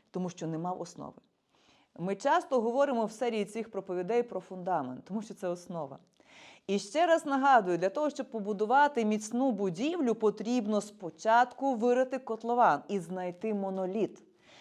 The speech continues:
Тобто той камінь, який не буде рухатися,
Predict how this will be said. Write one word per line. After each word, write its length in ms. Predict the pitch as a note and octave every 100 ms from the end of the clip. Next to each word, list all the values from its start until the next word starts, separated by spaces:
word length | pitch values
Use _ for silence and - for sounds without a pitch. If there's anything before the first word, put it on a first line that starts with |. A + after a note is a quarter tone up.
| -
Тобто 280 | - B3 B3+
той 280 | B3+ D4+ C4+
камінь, 600 | B3+ - E4 G4+ C4 G#3+
який 380 | A3 G#3+ A3+ G#3
не 200 | G3 A#3+
буде 380 | A3 D4+ G#3 F3
рухатися, 680 | D3+ C#3+ E3 D#3+ B3 D4+